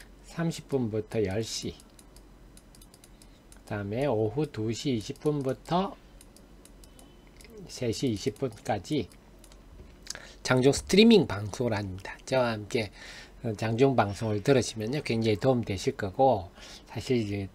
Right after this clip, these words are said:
다시 보기가 한 다섯 배 많거든요. 그래서 기업 내용 위주기 때문에 다시 보기도 도움이 많이 되실 겁니다. 많이 이용하시고요. 자, 에프에스티 분석해 보겠습니다. F 자본금 백구억이니까요.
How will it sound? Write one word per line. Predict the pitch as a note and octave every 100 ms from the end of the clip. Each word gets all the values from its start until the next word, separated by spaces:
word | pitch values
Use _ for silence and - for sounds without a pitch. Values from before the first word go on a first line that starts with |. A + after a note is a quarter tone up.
| - -
다시 | F#3 G3+ A#3+
보기가 | E3+ A#2+ A2
한 | G2+
다섯 | A#2+ F3+ -
배 | - B2
많거든요. | G2 F#2 A#2+ G#2 F#2 D3 - - - - -
그래서 | A2 G2+ A2
기업 | F3+ F#3
내용 | C3 G#2 A#2+ A#2+
위주기 | G#3 G3 C3
때문에 | F2 G#2+ G2 G#2 F3+ F#3 - - - - -
다시 | C3+ -
보기도 | A#2 G2+ G2 G#2+
도움이 | B2+ - -
많이 | - - C2+
되실 | A#2 - -
겁니다. | - - - - - - - - - - - - -
많이 | G#2+ G#2+ A#2 G2+
이용하시고요. | A2 G#2 G2+ G#2 G#2 G3 - - - - -
자, | - A#2+
에프에스티 | C3 F3 - E3 C3 B2 - - A3 G#3+ C3+ D#4+ -
분석해 | - A#2+ A#2 G2+
보겠습니다. | G#2 G2 F#2 - F#2+ F2+ G2
F | - C#3 A2
자본금 | G#2 A2 C#3 D3+ E3 D3+
백구억이니까요. | D#3 D3+ - E3 D3 A#2 F#2+ G2+ B2+ F3+